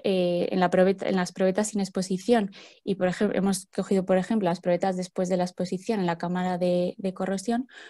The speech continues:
como en ambos casos el Incralac ofrece una alta resistencia, muy alta resistencia en comparación con la probeta que no hemos recubierto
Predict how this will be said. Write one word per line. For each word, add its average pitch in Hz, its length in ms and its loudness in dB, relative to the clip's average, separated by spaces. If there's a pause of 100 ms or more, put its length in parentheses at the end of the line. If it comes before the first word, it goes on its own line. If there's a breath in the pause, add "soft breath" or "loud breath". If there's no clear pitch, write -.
como 240 240 8
en 196 100 6
ambos 214 320 4
casos 262 520 4 (320 loud breath)
el 202 180 6
Incralac 202 540 8
ofrece 233 520 4
una 220 320 4
alta 214 420 2
resistencia, 233 920 0
muy 233 220 4
alta 240 220 4
resistencia 208 580 0
en 240 60 4
comparación 185 720 2
con 208 160 2
la 185 100 4
probeta 190 520 0
que 180 100 -6
no 190 380 0
hemos 202 200 0
recubierto 233 720 0